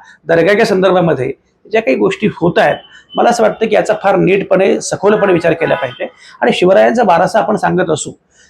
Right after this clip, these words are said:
म्हणजे शिवराय खरं म्हणजे मी मगाशी म्हटल्याप्रमाणे विशाळगडावरची लढाई, अ, किंवा पन्हाळ्यावरची लढाई ही झाली सोळाशे सहासष्ट मध्ये.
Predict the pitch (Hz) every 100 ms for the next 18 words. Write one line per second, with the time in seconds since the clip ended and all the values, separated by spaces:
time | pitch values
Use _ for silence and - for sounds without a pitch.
0 | - 233 - 180 226 240 226 220 214 233
1 | 262 262 - 190 180 190 190 185 185 -
2 | 175 185 160 185 190 170 175 185 202 156
3 | 151 139 - _ _ _ _ 143 139 160
4 | - 156 156 165 165 180 143 143 120 -
5 | _ 208 160 190 220 175 190 240 185 147
6 | 226 226 185 170